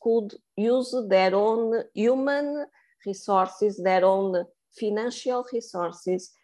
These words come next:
their know-how to solve the problems. But now the people's action have a lot of impact on the energy and power systems.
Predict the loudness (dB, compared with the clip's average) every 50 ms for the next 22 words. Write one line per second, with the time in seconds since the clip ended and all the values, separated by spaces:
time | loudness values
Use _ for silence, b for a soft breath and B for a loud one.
0 | _ -2 4 6 6 8 8 8 8 8 8 10 10 10 8 8 6 4 2 0
1 | -2 -8 _ _ _ _ _ _ _ _ _ _ _ _ -8 -6 -6 -6 -8 _
2 | -18 -10 -2 0 2 2 2 0 -4 -6 -16 -16 -16 _ -10 -8 -8 -8 -8 -8
3 | -10 -10 -10 -12 -14 -10 -4 0 4 4 4 4 2 -2 0 4 4 6 6 8
4 | 8 8 6 6 4 2 -4 b b b b b b -14 -12 -6 -2 0 2 2
5 | 2 0 -2 -6 _ _ -4 -2 0 0 0 0 2 4 4 4 4 2 0 0
6 | 0 0 0 -4 -8 -6 -6 -6 -6 -6 -6 _ 4 6 6 6 6 4 6 6
7 | 8 8 8 8 6 4 2 0 -6 -20 -20 -20 _ _ -4 0 0 0 0 -2
8 | -6 -18 -20 -20 _ _ -6 -4 -4 -4 -2 0 0 0 0 0 -6 -16 -18 -20
9 | -20 -20 _ _ 2 2 2 2 2 0 0 2 2 2 2 0 -2 -4 -4 -6
10 | -8 -6 -4 -2 -2 -2 -4 -8 -12 _ -12 -10 -6 -4 -2 -4 -4 -6 -8 -14
11 | -14 -10 -10 -10 -10 -10 -10 -10 -10 -10 -12 -16 -20